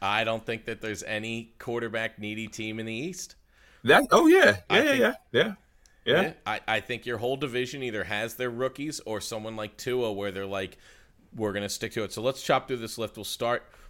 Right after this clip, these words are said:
Speaker 1: um, over in the A F C, and this is my list of teams that definitely need a quarterback. I think we can all agree. Pittsburgh.
Speaker 2: Yup.
Speaker 1: Houston.
Speaker 2: For sure.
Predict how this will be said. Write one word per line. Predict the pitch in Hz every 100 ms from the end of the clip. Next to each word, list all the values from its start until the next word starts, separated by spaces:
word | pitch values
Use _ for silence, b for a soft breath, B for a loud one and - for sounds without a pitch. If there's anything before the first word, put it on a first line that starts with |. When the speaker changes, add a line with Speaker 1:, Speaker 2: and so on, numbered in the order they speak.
| -
Speaker 1:
um, | 107 107 104 -
over | 120 123 117
in | 113
the | 107
A | - 113
F | 113
C, | - 110 104
and | 101
this | 110 139
is | 131
my | 117
list | 104 104 -
of | 98 -
teams | - 101 92
that | 92 -
definitely | 101 92 92 90
need | 87
a | 80
quarterback. | 87 76 73 69 -
I |
think | 82 90
we | 80
can | 87
all | 82 78
agree. | 82 87 87 b b b _
Pittsburgh. | 175 151 - - 78
Speaker 2:
Yup. | 92 98 98 _ - _ _ _ _ _ _ _ _ _ _ _ _ _ _ _ _ _
Speaker 1:
Houston. | 139 143 135 - 82 - - _
Speaker 2:
For | -
sure. | - 92 87 85